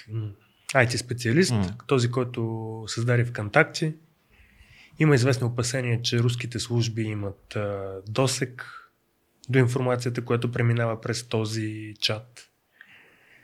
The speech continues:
Speaker 1: Ние използваме предимно месенджери, които са с сървъри в Канада.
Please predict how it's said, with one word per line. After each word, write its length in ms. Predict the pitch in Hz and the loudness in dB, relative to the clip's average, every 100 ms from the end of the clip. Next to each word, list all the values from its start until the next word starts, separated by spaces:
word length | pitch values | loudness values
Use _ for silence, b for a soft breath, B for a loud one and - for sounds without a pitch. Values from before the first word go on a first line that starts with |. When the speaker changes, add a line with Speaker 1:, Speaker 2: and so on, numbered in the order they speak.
| b b b - _ _ - | b b b -20 _ _ 0
Speaker 1:
Ние 140 | 151 151 | 6 6
използваме 540 | 151 170 143 139 127 | 8 6 6 2 2
предимно 840 | 135 127 139 135 127 123 123 120 120 | 0 0 0 0 0 2 2 4 4
месенджери, 640 | 131 127 113 117 156 190 | 4 2 0 0 2 2
които 300 | 147 139 120 | -2 -2 -2
са 340 | - 143 151 147 139 120 - _ _ - B B B - | 0 2 2 0 -4 -10 -14 _ _ -20 B B B 0
с 140 | 123 | 2
сървъри 460 | - 170 135 127 113 | 4 6 6 4 2
в 80 | |
Канада. 380 | - 117 107 87 | 0 0 0 -2